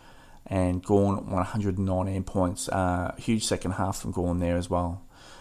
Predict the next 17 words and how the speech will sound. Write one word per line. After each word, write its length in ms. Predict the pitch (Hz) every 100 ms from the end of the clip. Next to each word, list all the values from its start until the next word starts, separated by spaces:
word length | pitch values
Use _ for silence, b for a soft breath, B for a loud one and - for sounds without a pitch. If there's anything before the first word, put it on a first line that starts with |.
| B -
And 80 |
just 140 | 113 110
some 100 | 98
game 220 | 90 92
notes 180 | 95 -
there. 100 | 98
Nathan 460 | 98 104 90 90 -
Murphy 380 | 98 98 95 101
for 160 | - 101
Collingwood 340 | - 117 113
was 140 | 104 -
subbed 300 | - 95 95
out 100 | 90
of 80 |
this 160 | 92 -
game 440 | 90 87 92 -
with 280 | 92 95 -